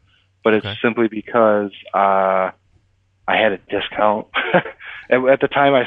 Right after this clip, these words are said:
Speaker 1: signed up for it, I got a discount, and, and I kept the same pricing. So, um,
Speaker 2: Okay.
Speaker 1: it was slightly cheaper than List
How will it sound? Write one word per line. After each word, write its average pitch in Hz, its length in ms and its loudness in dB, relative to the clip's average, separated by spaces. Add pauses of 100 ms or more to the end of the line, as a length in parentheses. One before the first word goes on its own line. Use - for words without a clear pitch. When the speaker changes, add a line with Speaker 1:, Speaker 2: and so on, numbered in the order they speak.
Speaker 1:
signed 127 220 2
up 120 160 0
for 123 180 2
it, 120 60 2
I 113 40 -4
got 113 160 0
a 104 40 -14
discount, 110 680 -6
and, 98 220 -12
and 101 180 -10
I 95 160 -12 (840)
kept - 200 -2
the 98 60 -12 (100)
same 107 160 -8
pricing. 117 560 -6 (120)
So, 101 280 0 (800)
um, 98 540 -6 (280)
Speaker 2:
Okay. - 160 -6
Speaker 1:
it 120 60 2
was 120 100 -2 (100)
slightly 120 340 4
cheaper 131 360 0
than 120 180 2
List 120 180 0